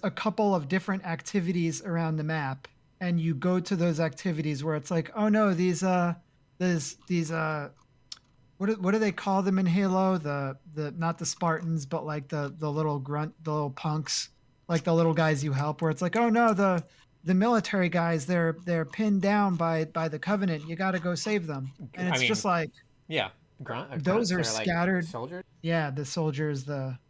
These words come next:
Speaker 2: I mean, aren't,
Speaker 1: So
Speaker 2: what are the name of the s-, little, the little ha-, the little Covenant are grunts?
Speaker 1: Those are grunts, and they're adorable. The grunts are the best part about the game 'cause they're so fun. Uh, they say stupid stuff. Uh,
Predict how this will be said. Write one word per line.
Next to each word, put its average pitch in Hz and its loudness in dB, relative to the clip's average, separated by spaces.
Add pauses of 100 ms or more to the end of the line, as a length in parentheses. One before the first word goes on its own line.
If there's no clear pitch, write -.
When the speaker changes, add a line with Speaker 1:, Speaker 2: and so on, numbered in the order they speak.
(160)
Speaker 2:
I 175 -6
mean, 175 -2
aren't, 190 0
Speaker 1:
So 202 4 (420)
Speaker 2:
what 214 4
are 349 0
the 302 -2
name 220 0
of 190 0
the 175 4
s-, - -8
little, 151 0
the 147 -6
little 160 2
ha-, 131 -2
the 151 -2
little 190 0
Covenant 107 -2
are 98 -6
grunts? 90 -10 (200)
Speaker 1:
Those 208 4
are 196 4
grunts, 143 0
and 185 0
they're 214 4
adorable. 139 -2
The 143 -4
grunts 202 0
are 233 2
the 156 -2
best 147 -4
part 143 -6
about 127 -8
the 131 -18
game 127 -18 (160)
'cause 165 -2
they're 170 2
so 151 -2
fun. 131 -6 (260)
Uh, 139 -4
they 156 0
say 147 -4
stupid 135 -8
stuff. - -10 (260)
Uh, 147 -2